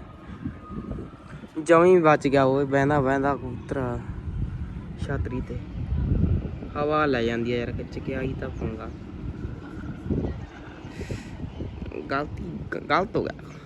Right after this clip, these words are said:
ਜਮੀ ਬਹਿੰਦਾ ਬਹਿੰਦਾ ਬਚ ਗਿਆ। ਹਾਲੇ ਇੰਨਾ ਪੱਕਾ ਨਹੀਂ ਹੈਗਾ ਛਤਰੀ ਦਾ, ਵੈਸੇ ਮੈਂ ਕੋਸ਼ਿਸ਼ ਤਾਂ ਕਰਦਾ ਬੈਠਣ ਦੀ।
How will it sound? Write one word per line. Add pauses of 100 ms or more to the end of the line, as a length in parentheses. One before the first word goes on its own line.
(460)
ਜਮੀ
ਬਹਿੰਦਾ
ਬਹਿੰਦਾ
ਬਚ
ਗਿਆ। (880)
ਹਾਲੇ (560)
ਇੰਨਾ
ਪੱਕਾ
ਨਹੀਂ
ਹੈਗਾ
ਛਤਰੀ
ਦਾ,
ਵੈਸੇ
ਮੈਂ
ਕੋਸ਼ਿਸ਼
ਤਾਂ
ਕਰਦਾ
ਬੈਠਣ
ਦੀ।